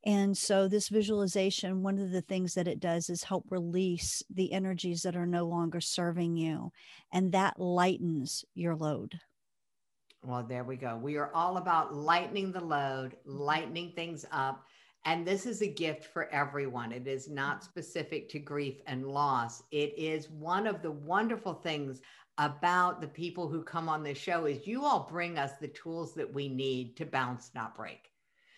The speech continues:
Speaker 2: So this comes under the heading of, "It's good for ya. Do it."
Speaker 1: <laughs>
Speaker 2: All right. <laughs> Kelly,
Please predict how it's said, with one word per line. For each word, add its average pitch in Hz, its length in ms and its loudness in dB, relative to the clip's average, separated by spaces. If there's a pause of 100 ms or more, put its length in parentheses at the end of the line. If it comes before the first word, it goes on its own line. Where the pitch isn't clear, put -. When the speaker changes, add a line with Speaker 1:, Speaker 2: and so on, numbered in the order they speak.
(140)
Speaker 2:
So - 260 -2 (220)
this 175 240 0
comes 220 280 0
under 208 180 0
the 196 80 0
heading 185 480 0
of, 156 320 2 (300)
"It's 254 180 0
good 330 320 0
for 202 160 6
ya. - 160 0 (280)
Do 269 200 4
it." - 140 0 (220)
Speaker 1:
<laughs> - 160 0
Speaker 2:
All 196 80 8
right. - 1080 6 (840)
<laughs> 415 540 2
Kelly, 269 400 8